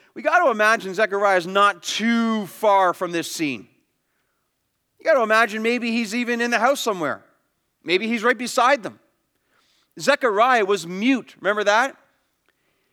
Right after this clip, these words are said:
He was struck mute because he did not believe what the angel Gabriel told him. Of course, Elizabeth has been living with a mute husband for six months. Yeah, it is funny, isn't it?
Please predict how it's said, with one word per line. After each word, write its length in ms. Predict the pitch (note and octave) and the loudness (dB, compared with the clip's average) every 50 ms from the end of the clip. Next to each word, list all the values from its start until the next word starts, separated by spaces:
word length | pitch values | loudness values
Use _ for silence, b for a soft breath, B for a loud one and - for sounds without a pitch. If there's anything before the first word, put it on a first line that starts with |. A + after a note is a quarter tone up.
| _ _ _ _ _ | _ _ _ _ _
He 160 | - G#3+ B3+ | -4 -2 0
was 180 | B3 A3+ G#3+ - | 0 0 0 -2
struck 440 | - - - - C#4 C#4+ C#4+ C#4 A3+ | -6 -8 -2 2 2 2 2 0 -4
mute 580 | G3+ G3+ G#3 A#3 C#4 D4 B3 G3+ D#3+ - - | -10 -6 -2 0 0 0 0 -2 -6 -14 -12
because 340 | F3 A#3 G3 G#3 A#3+ A#3+ - | -10 -6 -2 0 0 0 0
he 140 | A3+ B3+ A#3 | -2 -4 -2
did 200 | F#3 A#3+ C4 B3 | 0 0 0 2
not 220 | A#3+ B3+ B3 A#3+ | 2 0 0 0
believe 720 | F3+ A3+ A3 A#3 B3 E4+ E4+ D4 A#3+ A3 A3+ B3 A#3+ - b b b b b | 0 -2 -2 -2 -2 -2 0 0 -2 -2 -4 -6 -8 -10 b b b b b
what 160 | b - C4+ - | b 0 0 0
the 160 | B3 B3+ C4 | 0 0 2
angel 240 | C#4 C#4+ C4+ C#4+ C#4+ | 2 2 2 -2 -2
Gabriel 440 | G#3 B3+ C#4+ D4+ B3 D4+ D4+ D4 | -2 0 -2 0 0 2 0 0
told 300 | - - C#4 D4+ E4 E4+ | 2 2 2 4 4 2
him. 180 | C#4+ C#4+ G#3+ C#3+ | 0 -2 -2 -4
Of 920 | A#2+ - _ _ _ _ _ _ _ _ _ _ _ _ _ _ _ _ | -8 -16 _ _ _ _ _ _ _ _ _ _ _ _ _ _ _ _
course, 200 | - B3+ C4+ B3+ | -4 -2 -2 0
Elizabeth 500 | C4 B3 B3 D4 E4+ C#4 D#4+ C#4 B3 B3 | 0 0 0 0 0 0 0 0 0 0
has 160 | A3+ A3 B3 G#3 | 0 -2 -4 -4
been 180 | A#3 B3 A3+ | -4 -6 -2
living 260 | A3 C4 D4 C4+ C#4 | 0 0 0 0 0
with 140 | B3 B3 A3+ | -2 0 -2
a 80 | A3+ G#3+ | -2 -2
mute 260 | G#3+ A#3 C#4 C#4 - | 0 0 0 0 -2
husband 480 | - - A3+ C#4+ C4+ G#3+ G#3+ A#3 A#3 G#3+ | 0 0 0 0 -2 -4 -10 -10 -10 -8
for 100 | - A3 | -8 -8
six 360 | - - - C4 B3 - - | -8 -4 -4 -4 -4 -6 -6
months. 520 | F#3 G#3+ A#3 G3 F3+ A#3+ - - - - - _ _ _ _ _ _ _ _ _ _ _ _ _ _ _ _ _ _ _ _ _ _ _ _ _ _ _ _ _ _ _ _ _ _ _ _ _ _ _ _ _ _ _ _ _ _ _ _ _ _ _ _ _ _ _ _ _ _ _ _ _ _ _ _ _ _ _ _ _ _ _ _ _ _ _ _ _ _ _ _ _ _ _ _ _ - | -2 0 0 0 0 -2 -6 -16 -18 -20 -20 _ _ _ _ _ _ _ _ _ _ _ _ _ _ _ _ _ _ _ _ _ _ _ _ _ _ _ _ _ _ _ _ _ _ _ _ _ _ _ _ _ _ _ _ _ _ _ _ _ _ _ _ _ _ _ _ _ _ _ _ _ _ _ _ _ _ _ _ _ _ _ _ _ _ _ _ _ _ _ _ _ _ _ _ _ -16
Yeah, 140 | - G#2 | -14 -12
it 60 | G#2 A2+ | -10 -10
is 140 | A#2+ A2+ | -10 -12
funny, 260 | - - A#2+ A2 G#2 G#2 | -10 -12 -12 -10 -10 -12
isn't 180 | G#2+ G#2 A2 G2 | -14 -14 -16 -18
it? 100 | G2 | -18